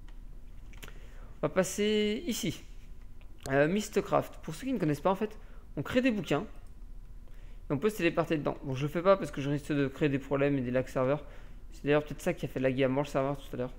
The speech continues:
Euh, les minerais directement qu'on récolte, l'opsie.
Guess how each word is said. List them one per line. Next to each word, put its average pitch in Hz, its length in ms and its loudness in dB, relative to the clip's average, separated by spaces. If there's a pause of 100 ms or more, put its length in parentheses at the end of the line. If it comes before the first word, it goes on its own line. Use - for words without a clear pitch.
(1600)
Euh, 160 340 8
les 165 160 6
minerais 180 360 6
directement 156 380 4
qu'on 151 120 -4
récolte, 151 440 2
l'opsie. 160 560 -2